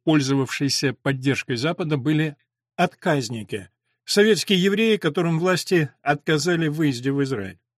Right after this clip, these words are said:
Ставшие широко известными благодаря принятой в тысяча девятьсот семьдесят пятом году Конгрессом С Ш А поправке Джексона Веника,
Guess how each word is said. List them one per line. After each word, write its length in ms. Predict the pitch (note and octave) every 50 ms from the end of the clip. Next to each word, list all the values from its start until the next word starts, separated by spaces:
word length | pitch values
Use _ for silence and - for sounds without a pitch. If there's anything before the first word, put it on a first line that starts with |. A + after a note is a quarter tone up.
| _ _ _ _ _ _ _ _ _ -
Ставшие 460 | - - - G#3+ G3+ - - A3 G#3
широко 420 | - - G#3 F#3+ G3 - G3+ F#3+ F3+
известными 540 | D3+ F3 G3 G3+ F#3 - - F#3 F3 E3+
благодаря 600 | D#3+ C#3+ D#3+ D#3+ D3 D#3+ D#3+ D#3+ E3 D#3+ D#3 D3+
принятой 500 | C#3 - - D#3+ D3+ D3+ C#3 - C#3+ C#3
в 100 | C3 -
тысяча 440 | - - E3 C#3 - - - D3 D3
девятьсот 440 | C3+ C#3 C#3+ C#3 - - E3 C#3+ -
семьдесят 480 | - F3 D#3 D3 D3 C#3+ - D#3+ C#3+ -
пятом 320 | - D3 C#3 - C#3 C3+
году 240 | C#3+ C3+ C3+ D3 C#3
Конгрессом 540 | - C#3 C3+ C3+ C#3 C#3+ C#3+ - D3+ C#3+ C3+
С 100 | - D3
Ш 160 | B2+ - C#3+ B2+
А 20 |
поправке 480 | - C#3+ C3+ - D3+ D3 C3 - - C#3+
Джексона 640 | C3 A#2+ B2 D3+ C#3+ A#2 - - - C#3 C#3 C3+ B2+
Веника, 540 | A#2 C#3 D3+ E3 F3+ F#3+ F3+ - A3 A3